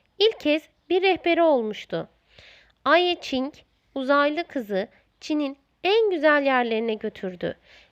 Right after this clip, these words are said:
Birlikte Çinli sanatçıların oynadığı geleneksel Çin tiyatrosunu izlediler. Kral mezarlarını gördüler. Ai Ching bu mezarların bir benzerinin olmadığını söyledi. Rola,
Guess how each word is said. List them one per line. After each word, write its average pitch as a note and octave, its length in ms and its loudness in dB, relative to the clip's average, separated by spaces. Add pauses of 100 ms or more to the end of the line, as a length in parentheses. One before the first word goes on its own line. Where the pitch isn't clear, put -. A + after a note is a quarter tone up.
(120)
Birlikte A#3+ 640 0 (320)
Çinli E4 380 0
sanatçıların A#3 880 0
oynadığı G#3+ 640 -2 (260)
geleneksel B3 760 2 (340)
Çin G#4 200 2
tiyatrosunu A#3+ 720 0
izlediler. F#3+ 600 -4 (580)
Kral E4+ 320 6
mezarlarını A#3 960 0 (280)
gördüler. G3+ 720 -2 (800)
Ai F4 420 4
Ching A#3+ 340 -4 (280)
bu F4 80 -2
mezarların C4 720 2 (220)
bir D#4+ 180 2
benzerinin D#4 680 4 (220)
olmadığını D4 540 4
söyledi. F#3 640 -4 (560)
Rola, F#3+ 460 4